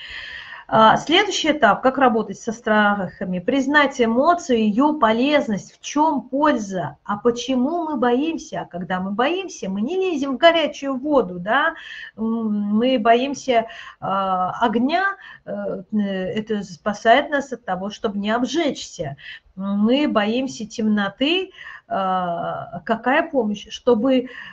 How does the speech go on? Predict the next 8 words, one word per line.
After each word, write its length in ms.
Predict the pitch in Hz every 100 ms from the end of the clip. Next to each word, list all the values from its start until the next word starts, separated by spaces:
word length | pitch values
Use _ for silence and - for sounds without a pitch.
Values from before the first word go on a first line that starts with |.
| -
э, 160 | - - -
внимательно 1000 | 208 185 214 254 294 349 370 277 247 202
вспомнить 1080 | 180 - - - 294 403 440 359 262 220 - _ _
и 100 | 254
не 140 | 254 269
споткнуться 880 | - 226 220 - 208 277 349 - 254 -
о 120 | 220
что-то, 760 | 233 - - 294 233 208 170